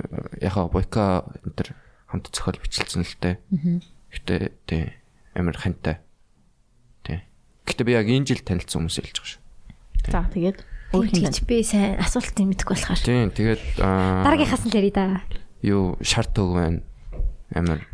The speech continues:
Speaker 1: ярихад тийм. Тийм. Тийм, Шар Төг бол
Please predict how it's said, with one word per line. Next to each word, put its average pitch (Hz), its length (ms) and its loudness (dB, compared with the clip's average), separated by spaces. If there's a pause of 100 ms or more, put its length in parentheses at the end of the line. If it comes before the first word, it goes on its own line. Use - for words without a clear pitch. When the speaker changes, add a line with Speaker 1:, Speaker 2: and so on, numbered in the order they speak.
(300)
Speaker 1:
ярихад 92 300 0 (180)
тийм. 82 300 -2 (1800)
Тийм. 98 220 0 (2250)
Тийм, 98 220 2
Шар 113 260 0
Төг 120 220 2
бол 98 160 0